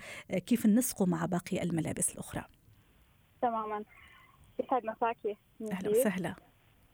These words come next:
Speaker 2: آه، طبعا هلأ فاتين على، آه، أجواء الشتوية الدافية.
Speaker 1: مهم.
Speaker 2: آه، عادة، آه،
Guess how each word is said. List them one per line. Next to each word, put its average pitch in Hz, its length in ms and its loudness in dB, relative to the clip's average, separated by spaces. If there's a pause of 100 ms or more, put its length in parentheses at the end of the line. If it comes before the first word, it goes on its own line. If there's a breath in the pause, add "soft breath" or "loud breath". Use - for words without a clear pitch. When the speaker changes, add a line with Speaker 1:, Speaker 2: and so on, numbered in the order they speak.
(140)
Speaker 2:
آه، 214 120 2
طبعا 240 380 0
هلأ 247 120 4
فاتين 247 400 0
على، 202 220 0
آه، 190 1400 0
أجواء 220 280 2
الشتوية 220 500 0
الدافية. 202 580 0 (280)
Speaker 1:
مهم. 185 280 0 (920)
Speaker 2:
آه، - 40 0
عادة، 254 440 2
آه، 226 720 0